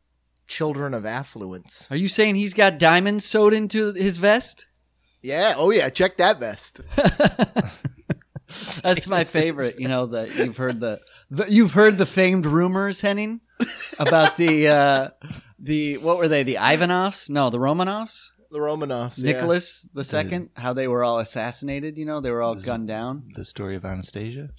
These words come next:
Speaker 2: The story of Anastasia,
Speaker 1: Yeah.
Speaker 2: how she survived because the, her, her clothes were full of jewels.
Speaker 3: Someone sewed diamonds in there. Hmm. I don't remember that, no.
Speaker 2: That would
Speaker 3: Was
Speaker 2: be
Speaker 3: that in the movie? The an-, the Don Bluth?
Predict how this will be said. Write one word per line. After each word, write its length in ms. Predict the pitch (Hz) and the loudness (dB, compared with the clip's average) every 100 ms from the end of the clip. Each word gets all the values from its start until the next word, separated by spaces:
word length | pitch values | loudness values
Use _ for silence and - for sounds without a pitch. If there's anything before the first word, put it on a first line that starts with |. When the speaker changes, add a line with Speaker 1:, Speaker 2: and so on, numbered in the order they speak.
| - | -18
Speaker 2:
The 80 | - | -8
story 240 | 143 135 | -4 -2
of 80 | 123 | -2
Anastasia, 540 | 120 104 123 151 139 | -4 -4 -2 0 0
Speaker 1:
Yeah. 140 | 113 104 | -2 -4
Speaker 2:
how 240 | 113 113 | -4 -6
she 360 | - - 131 127 - | -6 -6 -6 -6 -8
survived 840 | - 127 123 120 127 131 120 - - | -10 -6 -2 0 4 4 2 -2 -10
because 380 | 110 123 107 - | -12 -10 -10 -12
the, 200 | 110 - - _ | -14 -16 -20 _
her, 580 | - 131 127 110 107 104 _ _ _ _ _ _ | -6 -2 -2 -4 -8 -16 _ _ _ _ _ _
her 100 | 135 | -12
clothes 560 | 117 131 127 135 135 110 | -10 -4 -2 0 -2 -6
were 120 | 113 | -10
full 280 | 107 127 127 | -10 -10 -8
of 100 | 107 | -10
jewels. 760 | 98 131 139 117 98 101 - - | -8 -4 -4 -6 -12 -16 -18 -18
Speaker 3:
Someone 340 | - 117 104 | -16 -14 -14
sewed 280 | - 107 101 | -14 -14 -12
diamonds 440 | 107 113 98 95 | -10 -10 -12 -14
in 80 | 98 | -16
there. 220 | 98 98 - | -16 -18 -12
Hmm. 160 | 139 131 _ _ _ _ _ _ _ _ _ _ _ - | -12 -12 _ _ _ _ _ _ _ _ _ _ _ -20
I 40 | - | -16
don't 240 | 101 107 | -14 -14
remember 240 | 110 135 139 | -16 -16 -16
that, 140 | 127 - | -18 -16
no. 120 | 131 - _ _ _ | -16 -16 _ _ _
Speaker 2:
That 200 | 220 311 | -4 -2
would 80 | 370 | 0
Speaker 3:
Was 60 | - | 4
Speaker 2:
be 60 | - | 4
Speaker 3:
that 80 | |
in 80 | 220 | 4
the 60 | 120 | 0
movie? 400 | 123 143 160 151 _ - | -2 -4 -6 -10 _ -16
The 140 | 65 | -8
an-, 180 | 101 101 | -8 -6
the 160 | 104 98 | -6 -4
Don 300 | 101 104 107 | -2 -2 -4
Bluth? 280 | 123 - | -6 -8